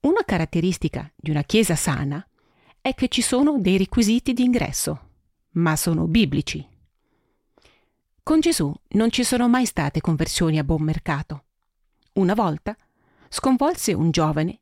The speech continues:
dicendogli di vendere tutti i suoi beni e di dare il ricavato ai poveri. Luca dodici trentatré.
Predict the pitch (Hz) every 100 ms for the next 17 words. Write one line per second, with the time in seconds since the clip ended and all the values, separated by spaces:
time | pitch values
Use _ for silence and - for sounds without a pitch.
0 | _ 180 220 294 311 269 214 202 _ -
1 | 190 160 220 247 214 214 _ - 285 302
2 | - 240 160 151 165 196 _ _ _ -
3 | 165 170 170 170 214 226 180 - 160 147
4 | - 190 - 156 147 147 143 _ _ _
5 | _ _ _ 160 170 - 165 156 156 156
6 | - - 170 190 - 131